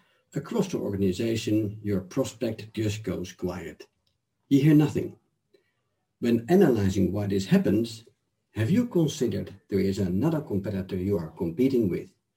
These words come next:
It's the hidden competitor. A hidden competitor is anything your prospect thinks is a reason not to change. And there are many. They may say to you, "Call me back in six months,"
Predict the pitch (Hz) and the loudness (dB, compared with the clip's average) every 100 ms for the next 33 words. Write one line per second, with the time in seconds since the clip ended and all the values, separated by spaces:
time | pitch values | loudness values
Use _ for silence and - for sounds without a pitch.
0 | _ _ _ _ _ _ 120 104 - 82 | _ _ _ _ _ _ -6 -6 -6 -8
1 | - - 131 123 117 123 110 180 - - | -6 -2 -2 -2 -4 -4 -4 -8 -12 -18
2 | _ _ _ _ _ _ _ _ _ _ | _ _ _ _ _ _ _ _ _ _
3 | _ _ _ _ _ _ _ _ - 127 | _ _ _ _ _ _ _ _ -4 0
4 | 107 185 226 190 151 135 113 98 98 95 | 2 4 4 4 2 0 -2 -2 -4 -4
5 | 117 113 - - 170 180 160 160 147 127 | -2 -2 -4 2 6 6 6 2 2 0
6 | 110 131 127 - 117 - 131 95 95 90 | -4 -10 -10 -8 -10 -6 -2 0 -2 -4
7 | 110 98 101 98 123 139 151 120 101 110 | -8 -6 -4 -2 -2 0 0 -2 -2 -4
8 | 104 117 - 156 - - - _ _ _ | -6 -10 -8 -8 -10 -20 -20 _ _ _
9 | _ _ _ - 107 104 107 113 160 190 | _ _ _ -12 -4 -4 -2 0 2 0
10 | - - _ _ _ _ _ _ - 113 | -2 -16 _ _ _ _ _ _ -8 -2
11 | 113 113 104 127 127 131 120 117 110 - | -2 -2 -2 -2 0 0 2 0 -2 -12
12 | _ _ _ _ - 233 196 - 110 - | _ _ _ _ -8 0 2 0 -6 -8
13 | 107 101 - 135 - 117 87 82 - | -6 -6 -4 -6 -6 -8 -8 -10 -20